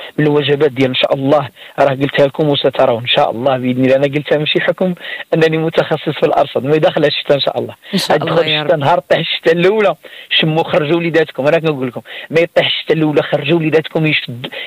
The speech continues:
Speaker 1: يشموا داك الرائحه د التراب هذيك، راه تخمر الميكوباكتيريوم فاكاي. هذوك البكتيريات اللي كاينه في التراب تتخمر وتعطي داك الرائحه،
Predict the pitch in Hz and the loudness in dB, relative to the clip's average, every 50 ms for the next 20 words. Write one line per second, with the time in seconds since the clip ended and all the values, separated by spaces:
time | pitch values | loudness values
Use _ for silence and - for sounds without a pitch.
0 | - 160 170 160 - - 170 156 147 156 170 175 156 165 - - 151 147 165 147 | -4 -2 0 0 0 0 0 0 0 0 2 2 2 2 2 2 2 2 2 2
1 | 151 156 - 160 151 139 135 - - - 151 151 165 170 156 143 151 147 156 - | 0 0 0 0 -2 -2 -6 -4 0 2 4 4 4 2 2 2 0 0 2 2
2 | 165 156 143 131 - - 143 - - 160 160 156 151 156 156 151 151 160 170 - | 2 2 2 0 -2 -2 -2 0 0 -2 0 2 2 2 2 2 0 -4 -4 -2
3 | - 160 135 160 165 165 - - 156 147 151 156 170 156 135 135 143 139 - 147 | -2 0 2 2 0 0 2 2 2 2 4 2 2 2 2 2 0 2 2 0
4 | 131 123 110 - - - - - - 147 147 156 147 151 139 160 - - - 160 | 0 0 -2 -8 -12 -14 -8 -4 -2 -2 0 0 0 0 0 0 -2 -2 -2 0
5 | 151 170 165 - 165 143 - 156 156 147 - _ - 151 151 135 - 156 - 165 | 0 0 0 0 -2 -4 -2 0 -2 -2 -2 _ -2 -2 0 0 -2 -2 0 -2
6 | 143 - 147 147 151 151 151 143 - 147 123 - 160 151 147 139 - 151 143 143 | -2 -2 -2 -2 0 0 0 0 0 -2 0 0 0 0 0 0 2 0 2 2
7 | 151 139 - 151 147 - 165 | 2 2 2 0 -2 -2 -2